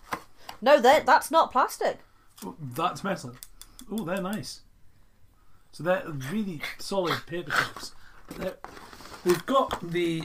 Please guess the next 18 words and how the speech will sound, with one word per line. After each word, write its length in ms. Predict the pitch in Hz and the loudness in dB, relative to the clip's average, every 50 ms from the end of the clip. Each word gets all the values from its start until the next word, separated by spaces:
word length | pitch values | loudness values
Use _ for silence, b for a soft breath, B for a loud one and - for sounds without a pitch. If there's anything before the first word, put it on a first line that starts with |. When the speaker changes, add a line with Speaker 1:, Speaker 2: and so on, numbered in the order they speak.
| - - | -2 4
Speaker 2:
Illuminati 840 | 180 175 175 170 165 165 170 180 190 202 - - 170 139 131 120 - | 6 6 8 8 6 4 4 4 4 2 0 -4 -6 -6 -6 -8 -6
eye, 300 | - 139 139 135 131 127 120 | -6 -4 -4 -2 -2 -4 -4
Speaker 1:
Yeah. 580 | 120 120 120 220 220 254 262 269 254 247 220 - | -4 -2 2 6 10 10 12 12 12 12 10 8
Speaker 2:
eye 200 | 151 151 151 151 | 4 0 0 0
in 100 | 151 147 | -2 -4
a 80 | 139 | -6
triangle 500 | 131 - 160 151 156 156 151 151 202 285 311 | -6 -4 -4 -4 -2 -4 -4 -4 -2 2 8
Speaker 1:
Yeah. 280 | 339 330 311 285 - - - - - - - _ - - - - | 10 10 12 10 10 6 -2 -18 -20 -20 -20 _ -20 -20 -18 -8
Yeah. 320 | 240 277 294 294 294 - - - _ _ _ - | 2 8 10 10 10 8 6 0 _ _ _ -10
Speaker 2:
thing, 380 | 147 143 135 131 127 131 120 - | -10 -8 -8 -8 -8 -10 -12 -2
Speaker 1:
Yeah. 260 | 233 269 277 269 254 - | 4 6 8 8 8 6
Speaker 2:
which, 80 | - - | 2 -6
which 160 | 160 160 139 180 | -12 -10 -8 -6
isn't 240 | 175 170 170 160 | -6 -6 -8 -8
creepy 280 | - 175 170 139 139 147 | -6 -6 -6 -6 -6 -6
at 60 | 147 151 | -2 0
all. 300 | 160 160 160 151 139 127 - - | 0 0 0 -2 -4 -8 -10 -2
Speaker 1:
No. 220 | - 247 240 240 | 4 6 6 6